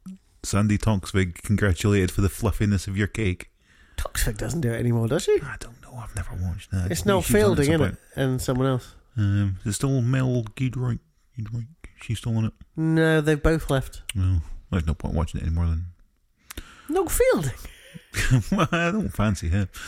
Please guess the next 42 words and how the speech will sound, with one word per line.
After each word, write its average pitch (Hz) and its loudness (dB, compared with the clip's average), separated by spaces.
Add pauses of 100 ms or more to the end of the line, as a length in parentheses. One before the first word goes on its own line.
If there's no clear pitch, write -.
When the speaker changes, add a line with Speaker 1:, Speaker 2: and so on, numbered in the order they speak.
Speaker 1:
Never 110 2
fancied 90 0
Toksvig 95 2
either, 90 2
but 85 -2 (400)
Speaker 2:
No, 233 2
she 202 0
doesn't 175 0
fancy 180 0
you. 233 6
Speaker 1:
Yeah. 104 4
Speaker 2:
So 170 2
everyone's 175 2
Speaker 1:
I 117 4
always 131 4
Speaker 2:
happy. 98 2
Speaker 1:
found 92 4
Mel 90 4
very 85 2
attractive. 85 0 (1600)
Speaker 2:
I 269 0
mean, 220 4 (760)
I 202 2
know 220 4
I 170 6
objectified 135 2
women 139 4
at 143 2
the 135 0
beginning 147 4
of 131 6
the 123 0
podcast, 127 4
but 214 4
let's 233 6
not 156 2
bookend 135 2
it 123 -2
with 117 0
Speaker 1:
Yeah, 175 6
Speaker 2:
this. 127 4
Speaker 1:
that's - -6